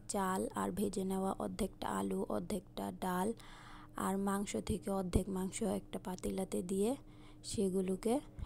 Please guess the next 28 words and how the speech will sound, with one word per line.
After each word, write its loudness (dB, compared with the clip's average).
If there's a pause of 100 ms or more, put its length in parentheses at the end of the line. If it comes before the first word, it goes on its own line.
একসাথে 0
নেড়ে 4
চেড়ে 2
মিশিয়ে 0
নেব। -4 (2500)
কারণ 2
আপনি 2
যদি 4
একটি 2
কড়াইয়ের 6
মধ্যে 4
সবগুলো 4
চাল 4
মাংস 0
একসাথে 2
দেন 0
তাহলে 2
কি -2
হবে, 2
আপনার 0
চালগুলো 0
ভালো 0
মতো -2
ফুটবে -2
না, 0 (460)
লেগে 6
লেগে 4
যাবে 2